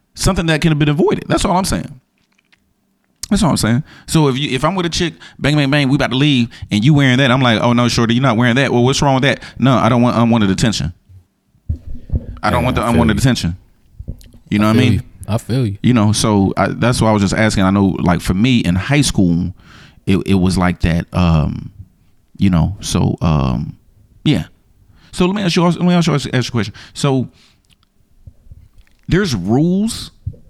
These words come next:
Speaker 1: when being with your partner about farting?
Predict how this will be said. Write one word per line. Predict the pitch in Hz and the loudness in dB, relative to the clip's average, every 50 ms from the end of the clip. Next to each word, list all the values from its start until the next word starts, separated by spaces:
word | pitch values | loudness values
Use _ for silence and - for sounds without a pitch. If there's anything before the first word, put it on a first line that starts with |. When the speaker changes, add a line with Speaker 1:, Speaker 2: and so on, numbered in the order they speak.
| - - - - | -20 -18 -12 -4
Speaker 1:
when | 101 117 139 135 127 110 | 0 0 2 2 2 0
being | - 127 139 147 143 139 | 0 0 0 2 0 0
with | 127 135 123 131 | 0 -2 -2 -2
your | 113 117 107 | -2 -2 0
partner | - - 139 123 - 135 139 | 0 0 0 0 -2 -2 -4
about | 123 113 110 113 - | -2 -2 -2 -2 -4
farting? | - - - 117 127 127 131 147 151 151 151 | -4 -2 -2 -2 0 -2 -2 -4 -6 -8 -10